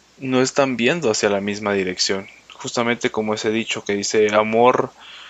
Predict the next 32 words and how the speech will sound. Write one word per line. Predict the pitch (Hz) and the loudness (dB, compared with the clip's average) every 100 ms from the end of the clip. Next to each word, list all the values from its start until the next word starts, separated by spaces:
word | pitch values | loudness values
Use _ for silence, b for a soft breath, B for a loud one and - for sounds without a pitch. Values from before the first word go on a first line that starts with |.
| B B B _ _ | B B B _ _
no | 123 120 120 | -2 2 2
es | 123 123 | 2 2
verse | 120 123 127 - 123 | 4 4 2 2 4
el | 117 | 4
uno | 123 127 | 0 2
al | 117 117 | 2 4
otro, | 131 - 110 110 | 2 2 4 4
sino | - 113 107 101 | 2 -2 0 2
ver | 104 | 0
juntos | - 127 123 110 113 | 0 -6 -2 0 0
hacia | 110 113 | 0 -2
la | 104 | -2
misma | 110 110 107 | -2 -4 -4
dirección". | 104 101 - 107 107 _ B B B B B B B B _ | -4 -4 -4 -4 -4 _ B B B B B B B B _
Y | - 127 123 113 107 90 - _ _ _ _ _ _ _ _ _ _ _ | 0 2 4 0 -2 -8 -14 _ _ _ _ _ _ _ _ _ _ _
creo | 160 185 - | 0 0 2
que | |
este | 214 214 | -2 0
es | 202 | -4
otro | 196 190 | -4 -2
tema | 165 170 | 0 -2
importante | 170 - - 131 135 | 0 2 2 2 0
que | - | 2
deberíamos | 104 110 120 120 | 2 2 0 -4
incluir | 123 117 107 110 | -6 -2 2 2
dentro | 117 117 104 107 | 2 0 0 -2
de | 104 | 0
nuestra | 104 - 107 | -2 -4 -6
toolbox, | - 123 113 101 98 - 101 | 0 0 0 -4 -6 -6 -4
¿verdad? | 95 104 131 b b b b b b b b _ _ _ | -2 -2 -4 b b b b b b b b _ _ _
Nuestra | 131 120 - - | -8 -6 -2 0
capacidad | 113 - 113 110 104 107 120 131 | 0 0 0 0 2 4 4 0